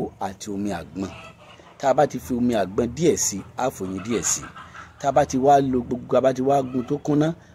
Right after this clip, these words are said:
á kó sínú ike funfun kan. Tá a bá ti kó sínú ike funfun kan, ẹ, èròjà gbé pamọ́ síbi tá a ti máa bù, tá a máa wẹ̀. Tá a bá ti wá fẹ́ wẹ̀, a máa wẹ̀ láàárọ̀ láfẹ̀júmọ́.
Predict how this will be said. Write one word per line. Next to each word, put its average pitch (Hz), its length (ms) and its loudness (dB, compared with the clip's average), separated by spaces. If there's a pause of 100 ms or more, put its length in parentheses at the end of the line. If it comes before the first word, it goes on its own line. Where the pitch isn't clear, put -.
(120)
á 131 160 2
kó 104 140 -8
sínú 107 300 -2
ike 95 220 -8
funfun 90 340 -12
kan. - 180 -12 (680)
Tá 143 100 -6
a 131 40 -2
bá 139 120 4
ti 127 100 -4
kó 123 140 -4
sínú 127 300 0
ike 113 180 -4
funfun 110 300 -10
kan, 101 180 -8 (400)
ẹ, 104 200 -6
èròjà 95 360 -2
gbé 98 160 -8
pamọ́ 107 320 -4 (280)
síbi 104 280 -8
tá 127 120 0
a 127 60 -2
ti - 120 -12
máa 92 200 -6
bù, 73 120 -16 (180)
tá 117 120 -6
a 120 40 -4
máa 92 280 -8
wẹ̀. 90 160 -10 (360)
Tá 117 120 -4
a 101 40 0
bá 117 120 0
ti 117 100 -6
wá 123 140 2
fẹ́ 143 220 6
wẹ̀, 101 180 -2 (280)
a 139 140 -4
máa 127 180 0
wẹ̀ 101 220 -4
láàárọ̀ 135 480 6
láfẹ̀júmọ́. 127 800 2